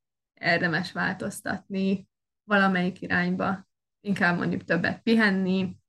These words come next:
vagy jobban rendezni az életed. Ö,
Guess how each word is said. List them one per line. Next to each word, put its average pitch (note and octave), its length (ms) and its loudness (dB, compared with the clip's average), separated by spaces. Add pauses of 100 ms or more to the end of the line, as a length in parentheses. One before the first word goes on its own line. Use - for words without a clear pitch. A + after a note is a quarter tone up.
(600)
vagy F3 400 -4
jobban F#3 260 0
rendezni G3+ 560 -4
az - 120 -12
életed. F#3 800 -2 (840)
Ö, E3+ 360 -2